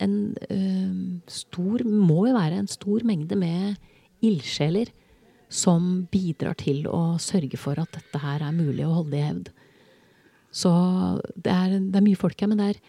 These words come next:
det er likevel ikke den der følelsen av ubehagelig trengsel, og det handler sikkert om at veldig mange av de som er her, har dette som en tradisjon. Så det er et sånt, eh, jeg sitter her og kjenner på at dette er et historisk pust, og nå,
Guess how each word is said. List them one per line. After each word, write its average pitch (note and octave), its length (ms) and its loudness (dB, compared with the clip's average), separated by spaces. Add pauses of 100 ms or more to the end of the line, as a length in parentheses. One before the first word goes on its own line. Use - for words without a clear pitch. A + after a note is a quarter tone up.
(600)
det G#3 80 2
er G3+ 60 4
likevel G3 300 0
ikke G3+ 160 -2
den F3+ 80 2
der F#3 160 2
følelsen E3 400 0
av E3+ 240 -2
ubehagelig F3 560 2
trengsel, F#3 480 -2
og G3+ 160 0
det F#3+ 140 2 (100)
handler F3+ 280 -4
sikkert - 240 -2
om D#3+ 120 -2
at - 160 -8
veldig E3 160 0
mange D#3+ 200 -2
av E3 40 -6
de D#3+ 80 -2
som F3+ 160 0
er D3+ 160 0
her, E3+ 140 0
har D#3 140 -2
dette F3 200 -4
som E3 120 -2
en F3 120 0
tradisjon. G3+ 480 0 (720)
Så G#3 120 2 (360)
det G3 160 0
er G#3 140 2
et A#3 80 -2
sånt, G#3 260 0 (160)
eh, G#3 400 0 (480)
jeg G#3 80 -10
sitter - 300 -2
her G#3 60 4
og G#3 80 2
kjenner F3+ 220 0
på F#3 100 -2
at - 80 -6
dette E3+ 160 -2
er E3 100 0
et - 140 -8
historisk E3 560 -4
pust, - 300 -8
og G3 100 0
nå, F3+ 160 4